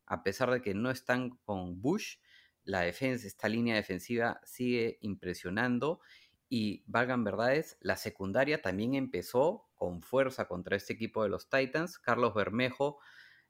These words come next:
hace referencia a que esta división es la más peleada.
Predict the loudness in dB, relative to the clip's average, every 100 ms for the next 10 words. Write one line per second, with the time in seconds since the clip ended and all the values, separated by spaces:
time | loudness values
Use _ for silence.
0 | _ 4 6 4 2 2 2 2 2 0
1 | 2 0 0 0 0 0 -4 -2 0 6
2 | 6 4 0 0 2 2 2 0